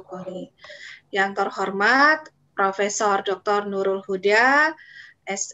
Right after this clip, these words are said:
E M M M S I, eh, wak-, selaku Wakil Rektor Unpad Universitas Yarsi dan juga Ketua Tim Riset Universitas Yarsi mengenai wisata halal.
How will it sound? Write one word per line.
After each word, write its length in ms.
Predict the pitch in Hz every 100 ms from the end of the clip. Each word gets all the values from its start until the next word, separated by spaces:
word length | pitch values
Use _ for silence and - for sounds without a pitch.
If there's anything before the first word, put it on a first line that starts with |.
| -
E 160 | 202 403
M 80 | 392
M 160 | 403
M 180 | 415 196 185
S 160 | 185
I, 400 | 208 226 262 302 302 -
eh, 500 | _ - 196 190 190
wak-, 380 | 190 196 - -
selaku 480 | - 202 202 208 202
Wakil 240 | 202 196
Rektor 800 | 196 190 _ - 202 190 190 - _ -
Unpad 300 | 208 214 196
Universitas 480 | 190 196 196 196 202
Yarsi 480 | 185 190 - 269
dan 160 | 285 202
juga 320 | 196 190 254
Ketua 400 | 240 240 214 208 -
Tim 260 | 277 294 277
Riset 540 | 233 208 - 247 269 - _ _
Universitas 800 | 208 202 196 190 - 190 185 -
Yarsi 480 | 196 180 - 254 285 - - -
mengenai 880 | 202 202 196 196 190 208 262 269 247
wisata 400 | 208 208 180 185
halal. 640 | - 185 185 196 262 359